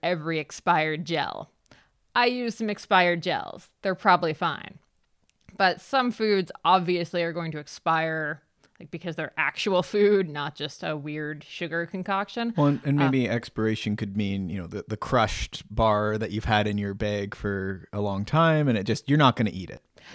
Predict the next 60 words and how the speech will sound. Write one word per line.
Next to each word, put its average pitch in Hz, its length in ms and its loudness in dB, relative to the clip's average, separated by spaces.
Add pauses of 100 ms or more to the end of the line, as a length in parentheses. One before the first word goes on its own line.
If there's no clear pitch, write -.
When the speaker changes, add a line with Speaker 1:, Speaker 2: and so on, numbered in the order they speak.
Speaker 1:
That's 247 240 6
what 226 80 0
I 202 60 4
was 185 100 0
just 180 160 -8
gonna 165 140 -4
say. 175 160 -2
Yeah, 156 180 -2
if 180 100 -4
you 202 120 0
have 247 320 0
stuff 180 260 -2
that's 175 160 -10
expired 175 800 -2
and 185 140 -4
it's - 260 -10
expired 226 440 -2
because 185 200 -8
you 175 120 -6
just 180 180 -6
haven't 160 560 -4 (380)
ever 165 340 -4 (220)
picked - 340 -10
it, - 240 -10 (500)
I 165 40 -10
think 175 200 -8
that's 175 260 2
a 196 60 0
good 185 260 -2
reason 170 360 -4
to 156 60 -6
get 147 120 -4
rid 185 140 4
of 143 100 -2
it. 135 80 -4
If 139 80 -10
it's 147 140 -12
a 165 40 -4
gel 160 320 0
flavor 160 360 -2
that 139 100 -6
you're 151 100 -8
just 151 200 -10
not 156 180 -4
super 156 340 -8
into. 185 480 2
Speaker 2:
The 170 80 8
power 107 300 6
bar 107 320 4
that's 104 240 -2
been 104 220 2
around 101 420 0
since 101 280 -2
they 101 120 -2
went 101 220 -2
to - 80 -4
the 95 100 -4
moon. 120 600 6 (440)
Speaker 1:
Yep, 180 340 -4
yep. 160 280 -6